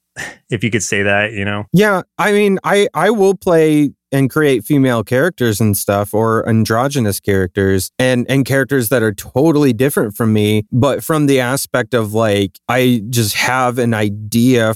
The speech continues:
Speaker 2: for a character I would like to see exist that doesn't need to be me. And it's not like a, a, a sexual thing. Like, folks, both hands on the controller, folks. Like, <laughs> if you're playing a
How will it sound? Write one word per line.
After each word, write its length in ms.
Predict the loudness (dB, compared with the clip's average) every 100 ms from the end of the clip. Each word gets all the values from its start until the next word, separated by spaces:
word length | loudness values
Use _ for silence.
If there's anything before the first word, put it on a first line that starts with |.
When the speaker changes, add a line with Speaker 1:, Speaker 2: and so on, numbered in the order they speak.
| -2
Speaker 2:
for 160 | 0
a 60 | 0
character 580 | -2 0 0 0 0 0
I 80 | -2
would 160 | -2
like 240 | -2 -2 -4
to 100 | -6
see 260 | 0 0
exist 680 | 0 -2 0 0 -2 -6 -6 0
that 340 | 0 0 -6 -10 -2
doesn't 360 | -2 0 -2
need 240 | 0 0 0
to 60 | -2
be 160 | 0
me. 560 | 2 2 2 0 -2 -2
And 220 | 0 0
it's 220 | 0 0 0
not 320 | 0 0 0
like 340 | 0 0 -2
a, 480 | -2 0 0 0 -4 -4
a, 220 | -2 -2 -2 -4
a 160 | -2 -2
sexual 1000 | -2 -2 -2 -2 -2 0 2 2 0 -2 -10
thing. 540 | -2 0 2 0 -2 _ _ _ 0
Like, 280 | 0 0 -4 0
folks, 280 | 0 0 -6
both 360 | -2 0 0 -2
hands 480 | -2 0 0 0
on 140 | 0 0
the 80 | -2
controller, 840 | -2 -4 0 2 4 2 0 -2 _ _ _ _
folks. 520 | 0 0 0 -4 -8 0
Like, 380 | 2 2 2 -2 -6 _
<laughs> 280 | -20 -16 -2
if 120 | 0
you're 160 | 2 4
playing 280 | 4 4
a 60 | 2